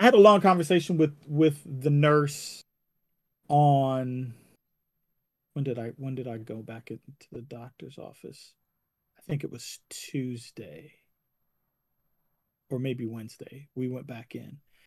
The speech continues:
and I had a conversation with one of the nurses,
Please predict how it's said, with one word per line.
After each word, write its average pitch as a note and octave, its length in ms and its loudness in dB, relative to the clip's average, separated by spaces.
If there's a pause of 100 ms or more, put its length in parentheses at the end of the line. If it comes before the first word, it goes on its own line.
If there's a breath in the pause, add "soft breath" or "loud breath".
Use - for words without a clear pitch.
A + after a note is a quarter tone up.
(180)
and C#3 100 -2
I D#3 40 4
had D3+ 100 4
a C#3+ 40 0
conversation C#3+ 600 -2
with B2 220 -8 (560)
one C3+ 160 -4
of A#2 80 -8
the A#2+ 60 -8
nurses, C3 540 -6